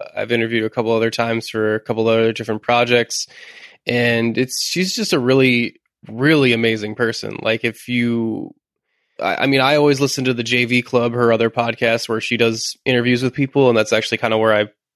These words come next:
develop my interview style when I'm talking to other, you know, celebrities or just doing interviews with people at cons.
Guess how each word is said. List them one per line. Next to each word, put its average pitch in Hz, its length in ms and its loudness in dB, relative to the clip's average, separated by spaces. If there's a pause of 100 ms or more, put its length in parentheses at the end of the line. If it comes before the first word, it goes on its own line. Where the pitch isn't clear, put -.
(260)
develop 120 420 2
my 110 260 0
interview 113 520 -2
style 113 760 0
when 113 140 0
I'm 107 140 0
talking 117 480 -2
to 110 400 -2
other, 107 440 -4
you 98 140 -4
know, 78 260 -6 (480)
celebrities 127 840 2
or 110 120 0
just 113 300 -4
doing 113 220 0
interviews 113 640 -2 (520)
with 120 200 -2
people 117 260 0
at 107 120 0
cons. 117 500 -2